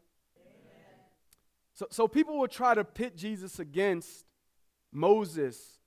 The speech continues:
Speaker 2: against Abraham, but Jesus says, "They all point to me. They all fall down and worship me. When the last days come, they will be with you, <laughs> worshiping the Lamb of God who was slain."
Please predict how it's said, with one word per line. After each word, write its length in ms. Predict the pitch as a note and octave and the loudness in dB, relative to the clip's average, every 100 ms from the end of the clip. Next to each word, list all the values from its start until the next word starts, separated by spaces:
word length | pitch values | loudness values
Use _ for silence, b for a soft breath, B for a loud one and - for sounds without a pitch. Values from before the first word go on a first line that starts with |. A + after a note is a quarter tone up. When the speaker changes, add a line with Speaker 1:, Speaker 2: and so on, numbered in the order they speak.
| - | -12
Speaker 2:
against 360 | D3+ F#3+ F#3+ - | -4 -2 -4 0
Abraham, 640 | F#3+ G#3+ F#3+ F3 F3 E3 | 4 4 2 -4 -2 -2
but 240 | D3+ D3 C#3 | -2 -4 -6
Jesus 420 | F#3 A#3+ A3 A3 | -6 -6 -6 -10
says, 260 | - F#3+ C3 | -4 -4 0
"They 180 | G#3 | 4
all 440 | B3 G#3+ A3 G#3+ G#3 | 6 6 6 4 2
point 360 | - G#3 G#3 | -2 -4 -4
to 100 | - | -6
me. 260 | F#3+ F3+ C#3+ b b | -6 -6 -6 b b
They 260 | C#3+ A#3+ C#4+ | 2 4 6
all 280 | B3+ B3+ | 6 6
fall 420 | B3 - A3+ A#3 A3+ | 2 0 2 2 2
down 360 | G#3 G#3+ A3 | 0 0 -2
and 140 | G#3 G3 | -4 -2
worship 340 | G#3 G3+ F3 | -2 -4 -4
me. 120 | F3 | -4
When 140 | F3 E3+ | -2 -2
the 80 | |
last 380 | F3 G3+ A#3 G#3 | 0 2 2 2
days 320 | G#3 G#3+ G#3 | 2 2 2
come, 440 | - A3 G#3 E3 E3 b b b b _ _ _ - | -8 -4 -2 -2 -6 b b b b _ _ _ -4
they 180 | E3+ A3+ | 0 2
will 160 | A3+ | 0
be 160 | F#3+ G#3 | -4 -2
with 300 | F#3 G3+ G3+ | 2 2 2
you, 340 | F#3+ F#3 A2+ - D3+ | -10 -10 -10 -14 -16
<laughs> 100 | - _ _ _ _ - | -16 _ _ _ _ -2
worshiping 640 | G#3 A3 - F#3+ F3+ E3 | 0 0 -4 -6 -4 -4
the 100 | C#3+ | -4
Lamb 560 | D3 F#3+ F3 C#3 B2 A#2+ | -4 -4 -4 -4 -8 -10
of 160 | B2 | -8
God 360 | C3 F#3 E3+ D3+ | 0 4 4 0
who 120 | F3 | -4
was 240 | E3+ C#3+ - | -4 -6 -6
slain." 500 | E3+ F#3+ F3+ A#2 | -2 0 0 -2